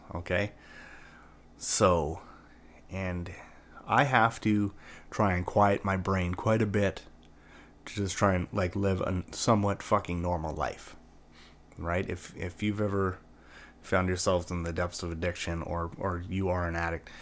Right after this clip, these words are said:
then you kinda know that your brain, there's a lot of chatter going on most days. So here I am. I'll, I'll try and find any little minutes that I can get throughout the day to,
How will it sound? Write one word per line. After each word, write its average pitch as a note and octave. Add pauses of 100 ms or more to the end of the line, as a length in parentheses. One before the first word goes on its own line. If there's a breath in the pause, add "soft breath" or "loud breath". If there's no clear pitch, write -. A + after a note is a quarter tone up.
(220 loud breath)
then -
you A#2
kinda A#2+
know G2+ (320)
that E2+ (160)
your A2+
brain, G#2 (260)
there's A2+
a A#2+
lot A#2
of G2+
chatter F2
going D#2+
on D2+
most -
days. - (760 loud breath)
So D#2+ (540 loud breath)
here B2+
I A2+
am. F#2 (220 loud breath)
I'll, A2
I'll A#2
try G#2
and F2 (720)
find A2+ (180)
any D3
little A#2+
minutes A2+
that G2
I G2+
can F2+
get F#2+
throughout A#2
the A2
day E2+ (1200 loud breath)
to, F2+